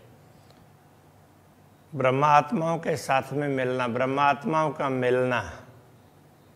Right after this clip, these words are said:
ब्रह्मात्माओं से संपर्क होना, वो भी कृपा से ही है। बाकी जो भी समझदार लोग होते हैं तो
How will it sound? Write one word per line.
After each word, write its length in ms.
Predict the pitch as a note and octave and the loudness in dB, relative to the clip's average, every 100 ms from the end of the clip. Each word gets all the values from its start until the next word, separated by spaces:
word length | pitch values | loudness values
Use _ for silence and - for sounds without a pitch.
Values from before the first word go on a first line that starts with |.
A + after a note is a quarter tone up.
| - - - - - - | -20 -20 -20 -20 -20 -8
ब्रह्मात्माओं 720 | B2 B2 C3+ C3 A#2 C#3+ C#3+ | -2 0 2 2 0 -2 -2
से 180 | C3 D#3 | -2 -4
संपर्क 560 | B2+ - B2 A#2 C3+ A#2+ | -4 -4 -4 -2 -2 -2
होना, 440 | B2 A2 B2 B2+ | -6 -6 -6 -6
वो 220 | B2 A#2+ | -4 -4
भी 220 | G#2+ A#2+ D#3 - - - - | -4 -4 -6 -8 -20 -20 -12
कृपा 420 | - A#2 A2 A2+ F#2+ | -6 -6 -4 -6 -6
से 200 | - G#2+ | -10 -8
ही 160 | G#2+ | -6
है। 580 | G#2 A#2 A#2+ B2 - A#2+ B2 | -8 -8 -6 -8 -12 -18 -12
बाकी 440 | B2 A2+ C#3 A#2+ - - - - - | -12 -8 -6 -6 -10 -20 -20 -16 -4
जो 240 | B2 C#3 | 0 2
भी 100 | C3+ | 2
समझदार 640 | - C#3 C#3 C#3 C3 C#3+ | 2 0 2 2 2 0
लोग 240 | C#3 C#3 B2+ | 0 0 2
होते 280 | B2 A2+ C#3 | 2 0 -2
हैं 360 | B2 C3 - - - - - - - - - - - - - - - - - | -2 -4 -8 -18 -20 -20 -20 -20 -20 -20 -20 -20 -20 -20 -20 -20 -20 -20 -20
तो 60 | - | -20